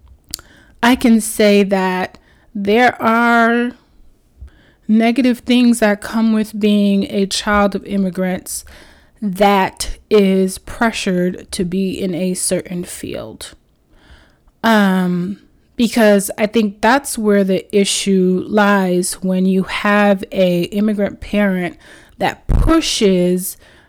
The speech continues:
uh, the narrative that they, that their child has to be something so bad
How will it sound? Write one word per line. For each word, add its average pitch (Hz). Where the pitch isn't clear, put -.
uh, 190
the 190
narrative 214
that 185
they, 190
that 196
their 208
child 220
has 208
to 196
be 190
something 208
so -
bad 285